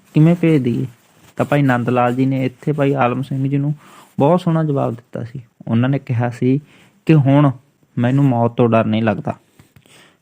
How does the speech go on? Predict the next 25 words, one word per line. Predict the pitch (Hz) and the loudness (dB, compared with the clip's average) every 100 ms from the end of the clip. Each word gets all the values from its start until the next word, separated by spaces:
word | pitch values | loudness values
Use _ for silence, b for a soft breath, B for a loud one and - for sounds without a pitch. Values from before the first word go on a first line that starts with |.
| - | 0
ਫਿਰ | 120 117 | 2 2
ਭਾਈ | - 131 | 0 0
ਨੰਦ | 127 120 117 | 0 0 0
ਲਾਲ | 117 113 | 0 0
ਜੀ | 110 120 | 0 0
ਗੁਰੂ | 120 127 | 2 2
ਗੋਬਿੰਦ | 120 120 127 135 | 4 4 2 0
ਸਿੰਘ | 147 139 | 0 0
ਜੀ | 139 | 0
ਕੋਲ | - 131 123 | 0 0 2
ਗਏ | 123 | 0
ਸਨ | 123 - 131 | 0 -4 -4
ਤੇ | 131 | -2
ਗੁਰੂ | 131 139 | 2 2
ਗੋਬਿੰਦ | 135 135 135 151 156 | 6 6 6 4 2
ਸਿੰਘ | 156 147 | 2 2
ਜੀ | 160 | 2
ਨੇ | 151 | 0
ਕਿਹਾ | 139 120 123 127 | 0 -2 -2 -4
ਸੀ | - 127 135 B B B B - | 0 2 2 B B B B 2
ਕਿ | 147 143 | 4 4
"ਭਾਈ | 143 139 | 2 0
ਨੰਦ | 131 127 123 | 0 0 0
ਲਾਲ, | 127 127 135 139 - | 0 2 0 -2 -2
ਇਹਨਾਂ | 135 139 147 151 156 | 0 2 0 0 -2